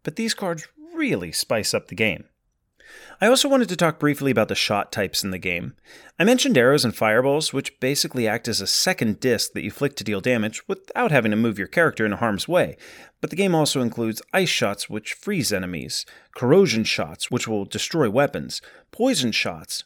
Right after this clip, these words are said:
regeneration shots, and more. Put simply, there are a ton of ways to flick a disc in Catacombs. Now, as with all of our walkthroughs,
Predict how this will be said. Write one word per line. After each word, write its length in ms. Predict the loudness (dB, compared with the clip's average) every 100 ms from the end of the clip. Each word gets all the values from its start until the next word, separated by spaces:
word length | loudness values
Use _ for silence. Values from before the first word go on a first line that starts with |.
| -6
regeneration 680 | -4 2 2 2 0 0 -2
shots, 380 | -2 -4 -6 -10
and 140 | -6 -2
more. 400 | 2 2 2 -8 _ _ _ _ _ _
Put 160 | -2
simply, 440 | 0 -2 -4 -8 -8 _
there 200 | -4 -2
are 120 | 0 -4
a 120 | -4
ton 420 | -4 0 2 2
of 240 | 0 -6
ways 420 | 0 2 2 -2 -2
to 100 | -4
flick 380 | -6 -8 -8 -12
a 60 |
disc 400 | -8 -6 -4 -4 -4
in 160 | -8
Catacombs. 800 | 0 4 4 2 -2 -2 -12 -16 _ _ _ _ _ _ _ -20 -12 0
Now, 120 | 2
as 240 | 4 2
with 140 | 0 0
all 200 | 0 2
of 60 |
our 120 | 4 4
walkthroughs, 640 | 4 2 -6 -4 -4 -4